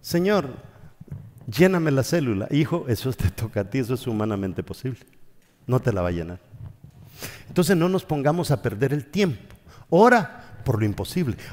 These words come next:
Ora cuando ya le pusiste todas las ganas y no se pudo. Dios, cuando tú te metes con Él a otro nivel, las cosas funcionan. ¿Sabe lo que yo experimenté esta semana, hermano?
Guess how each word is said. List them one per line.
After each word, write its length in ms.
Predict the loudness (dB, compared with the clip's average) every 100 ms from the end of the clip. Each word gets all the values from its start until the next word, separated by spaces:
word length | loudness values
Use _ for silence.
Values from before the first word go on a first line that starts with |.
| 2
Ora 320 | 4 6 4
cuando 240 | 2 0
ya 160 | 0 2
le 100 | 0
pusiste 440 | -2 -4 -4 -4
todas 360 | -4 0 2 4
las 220 | 2 2
ganas 380 | 2 2 2 -2
y 20 |
no 100 | -4
se 140 | -6 -6
pudo. 240 | -6 -6 -12 -20 -20 _ _ -20 -20 -20 -20 -20 -20 -20 -20 -20 -20 -18 -2
Dios, 720 | 6 8 8 2 -4 -14 -14 -10 -10 -10 -16 -8 -2
cuando 300 | 0 0 -2
tú 160 | -2
te 160 | 0 0
metes 400 | 0 0 -4 -4
con 220 | -4 0
Él 160 | 0 0
a 80 |
otro 440 | 2 4 4 0 0
nivel, 480 | 2 2 0 -4 -14 -20 _ _ _ -20 -20 -20 _ -20 -6
las 200 | -4 -4
cosas 300 | -4 -4 -6
funcionan. 420 | -6 -6 -6 -8 -10 -6
¿Sabe 360 | 0 2 4
lo 160 | 2 0
que 140 | -2
yo 100 | -2
experimenté 680 | -4 0 0 2 -2 0 0
esta 200 | 0 -2
semana, 520 | 0 -2 0 0 -2
hermano? 280 | -2 -6